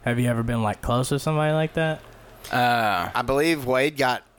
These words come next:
Speaker 3: punched in the face by a guy like that not too, that long ago.
Speaker 2: <laughs> Di-, oh, yeah, the Herbie story.
Speaker 3: Yeah,
Speaker 2: The
Speaker 3: Herbie.
Speaker 2: Herbie.
Speaker 3: Yeah.
Speaker 2: Dude, I haven't listened, dude.
Speaker 1: Well,
Speaker 2: What
Speaker 1: so that guy was certified
Speaker 2: episodes
Speaker 1: badass,
Speaker 2: back.
Speaker 1: huh?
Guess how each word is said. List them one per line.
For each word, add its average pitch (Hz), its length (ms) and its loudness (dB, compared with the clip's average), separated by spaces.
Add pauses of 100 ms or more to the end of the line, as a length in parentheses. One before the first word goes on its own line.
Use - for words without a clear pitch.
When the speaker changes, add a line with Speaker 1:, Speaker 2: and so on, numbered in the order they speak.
(120)
Speaker 3:
punched 131 400 0
in 131 100 2
the 123 80 0
face 135 300 0
by 117 220 0
a 113 80 0
guy 110 240 0
like 110 240 -2
that 110 180 0
not 107 180 -2
too, - 140 -4 (220)
that 117 200 0
long 110 240 0
ago. 110 400 -2 (200)
Speaker 2:
<laughs> 214 300 -4
Di-, 147 200 -2 (460)
oh, 127 220 2
yeah, 120 200 2
the 117 100 0
Herbie 117 360 0
story. - 240 0
Speaker 3:
Yeah, 139 180 2
Speaker 2:
The 127 60 -2
Speaker 3:
Herbie. 135 360 0
Speaker 2:
Herbie. 131 440 2
Speaker 3:
Yeah. 135 420 2
Speaker 2:
Dude, 135 100 2
I 147 80 2
haven't 170 260 0
listened, 127 380 0
dude. 120 220 0 (200)
Speaker 1:
Well, 143 120 0
Speaker 2:
What - 80 0
Speaker 1:
so 156 200 -2
that 147 160 0
guy 151 120 2
was 131 160 0
certified 127 480 0
Speaker 2:
episodes 113 120 2
Speaker 1:
badass, 131 100 2
Speaker 2:
back. 107 340 0
Speaker 1:
huh? 113 240 0